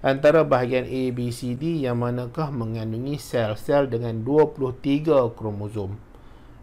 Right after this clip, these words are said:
Ha, jadi, mudahlah dekat kawasan ni lah, iaitu kawasan testis. Lagi detail dia adalah di kawasan seminiferous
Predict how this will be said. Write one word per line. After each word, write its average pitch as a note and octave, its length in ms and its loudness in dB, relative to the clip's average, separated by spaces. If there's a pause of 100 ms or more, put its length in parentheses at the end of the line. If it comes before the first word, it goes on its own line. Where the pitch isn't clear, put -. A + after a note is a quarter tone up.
Ha, F#2+ 100 -8
jadi, A2+ 180 0
mudahlah D#3 800 4
dekat C3+ 240 -4
kawasan C#3 560 4
ni B2+ 180 -2
lah, D3 220 -2
iaitu A#2+ 420 -2
kawasan B2 540 0
testis. - 720 -2 (480)
Lagi D3 400 4
detail C3 640 0
dia F3+ 240 6
adalah B2+ 240 -2
di C3 80 -2
kawasan B2 560 2
seminiferous D3+ 1400 4